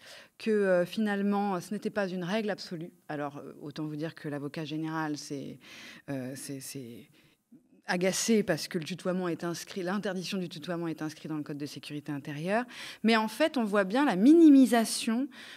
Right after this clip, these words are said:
par des formateurs qui, qui sont quand même ceux qui, euh, qui, qui, qui forment les policiers, tout, euh, euh, du respect de la population. On a l'impression que c'est pas si important. Est-ce que ça caractérise, c'est caractéristique de la manière dont sont formés,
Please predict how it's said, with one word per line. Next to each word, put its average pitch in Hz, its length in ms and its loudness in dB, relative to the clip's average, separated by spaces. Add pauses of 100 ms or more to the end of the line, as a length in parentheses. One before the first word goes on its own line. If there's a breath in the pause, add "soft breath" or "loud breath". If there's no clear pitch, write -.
par 226 220 2
des 185 80 -2
formateurs 202 600 2
qui, 160 260 -10
qui 143 400 -8
sont - 240 -8
quand 160 120 -6
même 151 200 -4
ceux 165 240 -8
qui, 139 440 -10 (440 loud breath)
euh, 123 180 -6
qui, 127 260 -12
qui, 131 280 -4 (200)
qui - 160 -16
forment 190 320 6
les 143 120 6
policiers, 240 640 8
tout, 175 180 -8 (100)
euh, 135 120 0 (400 loud breath)
euh, 135 220 -4 (120)
du 170 180 -4
respect 240 380 0
de 262 60 0
la 196 80 2
population. 170 640 -2
On 165 60 0
a 196 40 4
l'impression 214 380 2
que - 60 2
c'est 196 120 0
pas 190 300 2
si - 460 -2
important. 175 640 2 (480 loud breath)
Est-ce 170 160 0
que 294 100 4
ça 220 200 4
caractérise, 208 920 4
c'est 170 140 -6
caractéristique 202 720 2
de 185 80 0
la 180 140 4
manière 180 300 2
dont 160 100 0
sont 156 160 -4
formés, 165 420 -2